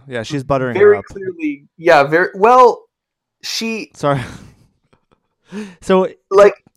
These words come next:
Speaker 1: to me, it's kind of, it, it, it starts out kind of sarcastically, and then it, towards the end, it kind of seems like it's, it's, uh, uh, maybe fake sincere,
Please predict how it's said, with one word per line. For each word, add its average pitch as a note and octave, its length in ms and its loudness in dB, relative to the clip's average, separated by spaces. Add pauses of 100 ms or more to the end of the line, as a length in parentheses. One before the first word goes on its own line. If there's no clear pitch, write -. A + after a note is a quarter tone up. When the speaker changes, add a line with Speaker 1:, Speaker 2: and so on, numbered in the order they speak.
(520)
Speaker 1:
to F#3+ 100 -6
me, A3+ 180 0
it's G3+ 140 0
kind F3+ 260 -4
of, D#3 160 -2
it, D#3+ 200 -4
it, D3 260 -4
it C#3+ 120 -2
starts E3 320 -4
out D#3 200 -2
kind C3 240 -6
of A#2+ 80 -10
sarcastically, A#2+ 720 -8
and G#2+ 100 -8
then G#2+ 100 -8
it, G#2+ 300 -12
towards A2 280 -8
the A2+ 100 -8
end, G#2+ 140 -8
it G#2+ 140 -14
kind A2 160 -10
of G2+ 120 -14
seems G#2 260 -14
like G#2 200 -12
it's, - 340 -16 (680)
it's, - 500 -10
uh, F#2+ 680 -8 (1160)
uh, - 40 -20 (680)
maybe A2+ 300 -6
fake G#2+ 280 -6
sincere, G2+ 600 -12